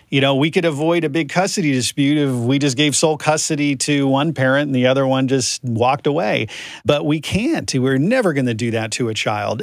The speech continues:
and, and a business. And I know, and I'm sure it's the same with you, it's like you spend your weekends and nights and putting everything into your business,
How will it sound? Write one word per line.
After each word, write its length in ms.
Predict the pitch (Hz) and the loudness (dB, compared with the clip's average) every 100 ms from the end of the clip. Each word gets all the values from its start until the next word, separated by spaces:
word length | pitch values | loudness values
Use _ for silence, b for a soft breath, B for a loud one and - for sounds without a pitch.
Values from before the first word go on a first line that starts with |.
| - | -2
and, 480 | 160 151 147 135 180 | 0 2 0 -2 0
and 340 | 143 147 147 143 | 2 2 0 0
a 100 | 135 | 0
business. 760 | 113 156 185 143 123 135 - B B - | 2 0 0 0 0 -2 -6 B B -2
And 140 | 143 | 2
I 100 | 185 | 2
know, 320 | 202 127 143 | 2 2 2
and 80 | 156 | 2
I'm 80 | 147 | 0
sure 200 | - 175 | 0 0
it's 160 | 160 | 0
the 60 | - | -2
same 260 | - 156 151 | 0 2 2
with 180 | 143 | 0
you, 240 | 131 143 170 | 0 2 0
it's 160 | 147 | 2
like 280 | 160 147 123 | 2 0 -2
you 440 | 135 160 220 190 160 220 | 0 0 0 -4 -10 -10
spend 340 | - 165 151 | -4 -2 0
your 160 | 147 185 | 2 0
weekends 560 | 151 170 175 160 156 127 | 0 -2 0 0 2 2
and 200 | 120 131 | 2 2
nights 440 | 151 156 160 - | 2 2 0 0
and 560 | 123 113 110 135 131 151 _ _ - | 0 0 -2 -6 -14 -16 _ _ -4
putting 380 | 180 202 196 | 0 0 0
everything 560 | 170 185 190 190 175 156 | 0 0 0 0 2 2
into 280 | 147 147 143 | 2 0 0
your 200 | 127 123 | 2 2
business, 600 | 113 120 113 107 110 | 2 0 0 -4 -4